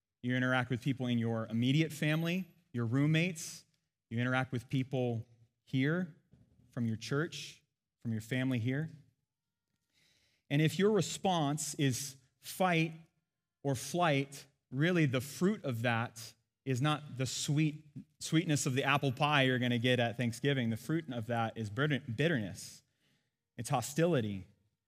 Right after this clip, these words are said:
It's division. And in a place that's meant to be marked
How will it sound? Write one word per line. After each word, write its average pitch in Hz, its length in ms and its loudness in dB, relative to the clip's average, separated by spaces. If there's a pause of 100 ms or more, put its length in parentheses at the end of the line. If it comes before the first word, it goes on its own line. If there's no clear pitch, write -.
(340)
It's 117 180 -6
division. 120 600 0 (840)
And 131 120 0
in 131 60 2
a 123 60 0
place 170 420 0
that's 135 360 0
meant 151 380 2
to 151 120 0
be 127 320 2
marked 131 800 0